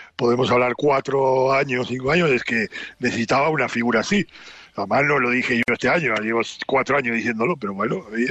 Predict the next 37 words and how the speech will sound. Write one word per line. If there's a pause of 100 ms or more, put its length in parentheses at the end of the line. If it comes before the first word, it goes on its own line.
si,
si,
si, (600)
si,
si,
si
ha
sido, (300)
<laughs>
ha
sido
mérito
de
alguien. (400)
No,
no,
cualquiera, (140)
cualquiera
que
le
guste, (240)
que
sepa
de
básquet (320)
y
que
le, (180)
y
que
vea
cómo
ganan, (340)
eh,
los
equipos
de,